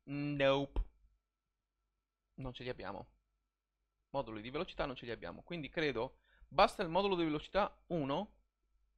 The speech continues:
Sì, ma a parte che sono lentissimi da fare. Quindi va bene.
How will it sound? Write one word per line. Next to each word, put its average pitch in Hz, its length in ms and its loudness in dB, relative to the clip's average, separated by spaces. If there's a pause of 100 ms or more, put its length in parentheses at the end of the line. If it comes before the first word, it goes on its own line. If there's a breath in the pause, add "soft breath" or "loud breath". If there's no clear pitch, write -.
(140)
Sì, - 160 -20
ma - 80 -20
a - 60 -18
parte - 200 -14
che 113 60 -16
sono 117 240 -10
lentissimi 113 460 -12
da 117 80 -8
fare. 104 260 -8 (440 loud breath)
Quindi 170 260 0
va 170 120 6
bene. 147 360 2